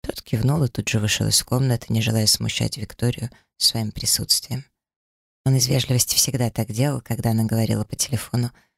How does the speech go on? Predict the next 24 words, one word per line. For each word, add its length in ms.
с 120
родителями 640
или 120
подругами. 680
«Привет, 380
мам», 300
приняв 360
звонок, 380
сказала 460
она. 260
«Привет, 380
привет. 500
Мне 120
тут 140
некогда 440
долго 280
болтать, 520
поэтому 340
перейду 360
сразу 400
к 80
делу», 320
затараторила 680
родительница. 800